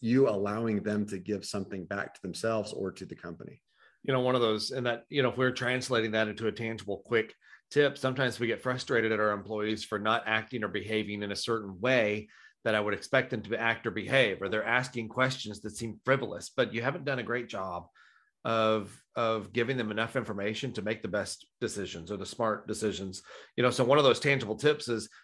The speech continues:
Speaker 2: maybe I can share just a little bit more information about the reality of the department, the reality of the business, the reality of the organization,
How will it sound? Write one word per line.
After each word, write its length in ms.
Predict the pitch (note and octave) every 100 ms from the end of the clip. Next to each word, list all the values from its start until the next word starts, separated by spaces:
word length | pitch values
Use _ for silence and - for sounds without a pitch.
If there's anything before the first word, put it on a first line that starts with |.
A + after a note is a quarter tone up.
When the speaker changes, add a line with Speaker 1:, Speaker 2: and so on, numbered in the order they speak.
| -
Speaker 2:
maybe 160 | A#2+ E3
I 60 |
can 80 | A2
share 240 | - D#3 C3
just 180 | B2+
a 40 | C3
little 180 | C#3 C3
bit 160 | A#2+
more 160 | A#2+ B2
information 500 | G#2 A2 A#2+ B2+ A2
about 200 | G#2 G#2
the 60 | G2
reality 500 | G2+ G2 A#2 B2 A2+
of 100 | G2+
the 60 |
department, 580 | G2 - A2 A2+ B2 A#2+
the 100 | G#2
reality 540 | F#2+ G#2 A2+ B2+ A#2
of 120 | G#2 E2+
the 60 |
business, 560 | F2 G2 G2+ B2+ C3 -
the 100 | G#2+
reality 480 | G#2+ A2 A#2 A2+ G#2
of 140 | F#2+
the 60 | G#2+
organization, 800 | G#2 G#2+ A2 F#2+ G#2+ A#2+ D3+ D#3